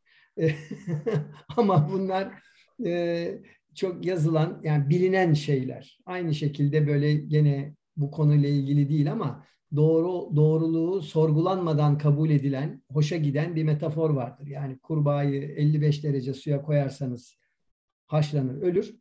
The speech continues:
Ama yavaş yavaş ısıtırsanız o sıcaklığa alışır ve yaşar. Bu bilimsel olarak doğru değil ama kulağa hoş geliyor. Ee, yani, e, yavaş da ısı-, e,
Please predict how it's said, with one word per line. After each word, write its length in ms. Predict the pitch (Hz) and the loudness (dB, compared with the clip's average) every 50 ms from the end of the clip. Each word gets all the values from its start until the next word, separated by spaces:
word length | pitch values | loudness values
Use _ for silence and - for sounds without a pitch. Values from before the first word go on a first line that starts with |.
| _ _ _ _ _ | _ _ _ _ _
Ama 200 | - 165 165 165 | -6 -4 -4 -2
yavaş 320 | 180 190 196 196 165 147 165 | 0 2 2 2 2 0 0
yavaş 240 | 151 143 135 - | 0 0 0 -2
ısıtırsanız 840 | - 147 - 175 151 - 165 151 - - 135 135 202 226 - - - _ _ _ _ - | -6 -8 -6 -6 -4 -4 -4 -4 -2 -2 -2 0 -2 -2 -4 -8 -14 _ _ _ _ -6
o 300 | 190 190 190 - - - 175 | -4 -2 -2 -2 -6 -8 -12
sıcaklığa 640 | 151 - 165 151 160 151 143 147 151 151 147 147 147 | -10 -4 -2 0 2 2 2 2 0 0 0 0 0
alışır 680 | 180 180 170 156 - - - 196 240 285 - - - | 0 0 0 0 -2 -2 -2 -2 -2 -2 -6 -10 -8
ve 220 | 170 180 196 208 214 | -6 -4 -4 -2 0
yaşar. 580 | 208 196 160 147 - 147 123 117 104 - - - - - _ _ _ _ _ _ _ _ _ _ _ _ _ _ - | 0 2 2 2 0 -2 -2 -4 -8 -14 -18 -20 -20 -20 _ _ _ _ _ _ _ _ _ _ _ _ _ _ -6
Bu 140 | 175 170 160 | -4 -4 -2
bilimsel 380 | 175 170 170 160 147 180 170 151 | -2 -2 -2 -2 -2 0 0 0
olarak 360 | 135 131 135 143 147 131 127 | 2 2 2 2 2 2 4
doğru 320 | 143 139 143 151 165 151 | 2 4 4 4 4 4
değil 260 | 135 135 123 123 - | 2 0 0 -2 -4
ama 160 | 175 214 269 - | -6 -8 -6 -4
kulağa 380 | - 208 170 165 190 202 170 | -2 0 2 4 4 4 2
hoş 220 | 175 170 147 - - | 2 0 0 -2 -2
geliyor. 440 | 143 120 117 117 107 - - - _ _ _ _ _ _ - _ _ _ _ | -2 -2 -2 -4 -8 -12 -16 -20 _ _ _ _ _ _ -20 _ _ _ _
Ee, 560 | - 156 151 151 139 147 147 143 143 139 135 - 170 | -4 0 2 2 4 4 4 4 2 0 0 0 0
yani, 460 | 180 165 147 147 147 135 135 127 - - - - _ _ | 2 4 6 6 6 4 2 0 -4 -10 -16 -20 _ _
e, 100 | - 180 170 170 175 95 98 - 190 190 | -10 -6 -4 -4 -4 -4 -6 -6 -4 -2
yavaş 460 | 165 165 175 175 185 180 151 - - | 0 2 2 4 4 2 0 -2 0
da 140 | 165 151 151 | 2 2 4
ısı-, 300 | 151 147 - - - 175 | 2 2 -2 -6 -8 -6
e, 160 | 165 160 156 | -6 -6 -8